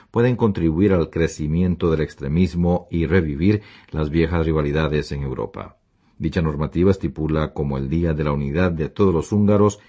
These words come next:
el cuatro de junio, fecha en que en mil novecientos veinte fue firmado en París el Tratado de Trianón,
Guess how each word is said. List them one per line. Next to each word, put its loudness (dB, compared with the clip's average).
el -8
cuatro -6
de -2
junio, 2
fecha 0
en -2
que -4
en -4
mil 0
novecientos 0
veinte 0
fue -2
firmado -4
en -4
París -4
el -6
Tratado -6
de -6
Trianón, 2